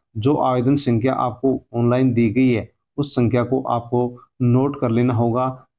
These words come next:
ताकि आपको ध्यान में रहे कि कितने नंबर पर, किस संख्या पर हमने अपना फॉर्म भरा था। तो दोस्तों, यदि हम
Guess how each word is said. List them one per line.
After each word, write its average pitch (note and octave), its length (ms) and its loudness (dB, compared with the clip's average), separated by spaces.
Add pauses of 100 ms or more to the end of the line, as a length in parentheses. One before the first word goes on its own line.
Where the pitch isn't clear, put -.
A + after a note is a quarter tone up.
ताकि B2+ 400 -2
आपको B2 340 -2
ध्यान A2 240 2
में A#2 160 2
रहे A#2+ 240 0
कि - 480 -6
कितने C#3+ 260 2
नंबर A#2+ 320 4
पर, C3+ 160 -4
किस - 260 -2
संख्या A#2+ 300 0
पर A#2+ 160 -4
हमने A#2 400 2 (220)
अपना A#2+ 260 0
फॉर्म A2 340 -2
भरा G#2+ 180 -2
था। G2+ 200 -6 (520)
तो C3 60 0
दोस्तों, C3 340 0
यदि C3 380 4
हम D3+ 260 0